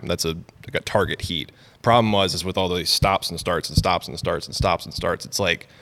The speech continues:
you're just asking for 'em to have issues. You're, you're heating 'em up, cooling 'em down, and that's not good for any part, especially, you know, something that's being,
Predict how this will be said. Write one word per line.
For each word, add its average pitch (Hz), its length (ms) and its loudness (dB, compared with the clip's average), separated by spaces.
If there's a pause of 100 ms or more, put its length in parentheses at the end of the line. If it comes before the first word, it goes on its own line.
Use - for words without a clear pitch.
(360)
you're 98 80 -2
just 113 260 0
asking - 360 0
for 85 180 -2
'em 73 100 -2
to 69 280 -2
have 80 180 0
issues. - 400 -2
You're, 87 280 0
you're 85 120 -4
heating 101 240 0
'em 95 80 0
up, 85 180 2
cooling 90 220 0
'em 85 100 -4
down, 85 400 2 (340)
and 82 240 0
that's 85 180 2
not 90 140 2
good 82 120 -2
for 82 120 0
any 87 160 4
part, 82 260 2
especially, 87 480 -2 (160)
you 90 100 -2
know, 80 120 -2
something 85 240 -2
that's 80 160 -6
being, 85 400 -2